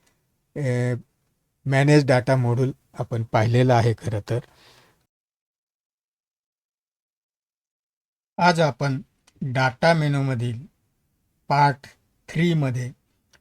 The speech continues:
कन्सॉलिडेशन ते मॅनेज डेटा मॉड्यूल इथपर्यंत ग्रुप्स पाहिले आहेत. आजचा व्हिडिओ इथेच संपला आहे. व्हिडिओ आवडला असेल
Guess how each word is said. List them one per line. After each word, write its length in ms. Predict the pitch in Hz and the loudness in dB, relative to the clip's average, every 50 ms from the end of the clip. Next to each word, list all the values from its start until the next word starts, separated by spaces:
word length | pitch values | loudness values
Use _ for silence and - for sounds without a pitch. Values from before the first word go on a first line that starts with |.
| _ _ _ _ _ _ | _ _ _ _ _ _
कन्सॉलिडेशन 1200 | - 156 151 147 143 - - - 175 175 180 185 180 165 165 156 143 - - - 156 139 139 131 135 | -4 0 0 0 0 0 2 2 2 4 4 4 2 2 2 0 -2 -2 -2 -2 -2 -2 -2 -4 -6
ते 540 | 147 - _ _ _ - 156 143 135 123 131 - _ _ _ - | -8 -12 _ _ _ -4 -2 -2 -2 -4 -6 -12 _ _ _ -8
मॅनेज 600 | 226 151 143 143 139 139 143 147 156 156 139 127 | -4 -4 -2 -2 0 0 0 0 0 -2 -2 -4
डेटा 340 | 123 127 131 123 - 143 143 | -6 -6 -8 -6 -4 -4 -2
मॉड्यूल 380 | 143 139 135 135 127 131 123 117 113 - _ _ _ _ _ _ _ _ _ _ _ _ _ _ _ _ - | -2 -2 -2 -2 -2 -4 -4 -6 -8 -12 _ _ _ _ _ _ _ _ _ _ _ _ _ _ _ _ -8
इथपर्यंत 640 | - 156 - - - 170 151 151 147 139 117 - 139 131 120 131 - _ _ _ _ _ _ _ _ _ _ _ _ _ _ _ _ _ _ _ _ _ _ _ _ _ _ _ _ _ _ _ _ _ _ - 214 139 | -6 -6 -6 -4 -2 0 0 0 0 -2 -2 -4 -4 -4 -4 -8 -10 _ _ _ _ _ _ _ _ _ _ _ _ _ _ _ _ _ _ _ _ _ _ _ _ _ _ _ _ _ _ _ _ _ _ -10 -6 -2
ग्रुप्स 340 | 139 160 165 165 160 - - | 0 0 0 0 -2 -6 -12
पाहिले 360 | - - 151 139 139 135 147 | -8 -4 -2 -2 0 0 0
आहेत. 340 | 143 135 120 127 135 - - - _ _ _ _ _ _ _ _ _ _ _ _ _ _ _ _ _ | 0 0 0 -2 -4 -6 -12 -20 _ _ _ _ _ _ _ _ _ _ _ _ _ _ _ _ _
आजचा 640 | - 175 160 - _ _ - - 202 180 165 143 147 - - _ _ _ - _ _ _ - | 2 2 2 0 _ _ 4 6 8 8 8 6 2 -2 -6 _ _ _ -20 _ _ _ -4
व्हिडिओ 320 | 170 160 165 175 175 180 | 0 0 2 2 2 2
इथेच 360 | 175 170 165 - - 190 196 | 0 -2 -2 -2 0 0 0
संपला 400 | - - 160 139 127 139 143 139 | 0 -2 -4 -4 -4 -4 -4 -4
आहे. 240 | 139 135 113 104 131 165 - _ _ _ _ _ _ _ _ _ _ _ - | -4 -4 -4 -6 -8 -10 -14 _ _ _ _ _ _ _ _ _ _ _ -2
व्हिडिओ 300 | 156 180 175 202 208 208 | 2 4 6 8 8 8
आवडला 560 | 220 214 - 156 160 165 175 190 190 185 185 | 8 6 2 0 2 4 4 4 4 4 2
असेल 400 | 175 170 - - 151 139 131 139 | 2 2 0 -2 -4 -4 -6 -6